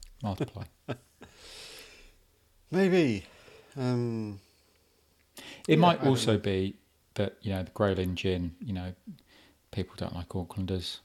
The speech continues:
Speaker 1: you know, and the rest of the country just went, "I'm not drinking that."
Speaker 2: But to be fair, Chris, of the gins we've tasted that are made in the Christchurch, um,
Speaker 1: <laughs>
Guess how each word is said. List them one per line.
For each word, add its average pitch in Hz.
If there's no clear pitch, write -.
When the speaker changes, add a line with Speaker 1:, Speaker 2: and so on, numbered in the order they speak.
Speaker 1:
you 117
know, 90
and 90
the 90
rest 92
of -
the -
country 95
just -
went, 95
"I'm 90
not 90
drinking -
that." 90
Speaker 2:
But -
to -
be 196
fair, 175
Chris, -
of 113
the 110
gins 117
we've 107
tasted 104
that 101
are 98
made 104
in 98
the 95
Christchurch, -
um, 98
Speaker 1:
<laughs> -